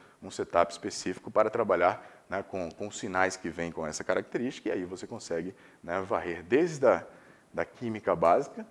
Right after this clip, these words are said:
né, os, os orbitais, ah, de valência, que são responsáveis pelas ligações químicas, e os elétrons que dão suporte a toda a estrutura da molécula, que são aqueles mais fortemente ligados pelos núcleos, ah,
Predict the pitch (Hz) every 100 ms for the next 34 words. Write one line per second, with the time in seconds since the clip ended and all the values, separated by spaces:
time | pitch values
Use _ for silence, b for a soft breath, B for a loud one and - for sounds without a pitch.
0 | - 107 107 82 78 - - 85 82 -
1 | 87 82 - - b b b 76 80 85
2 | 82 76 85 160 - - - 82 78 80
3 | 80 76 82 76 80 78 - 80 - 131
4 | 190 220 139 220 247 B B - 175 165
5 | 117 120 131 - 120 120 - 170 - 160
6 | 165 - - - b b b - 110 -
7 | 104 107 226 - 135 - 92 90 B B
8 | 87 92 87 82 82 113 113 131 110 -
9 | 87 85 90 98 - 95 - 117 85 78
10 | 107 85 82 - 104 98 85 82 90 -
11 | B B B - 78 80 78 76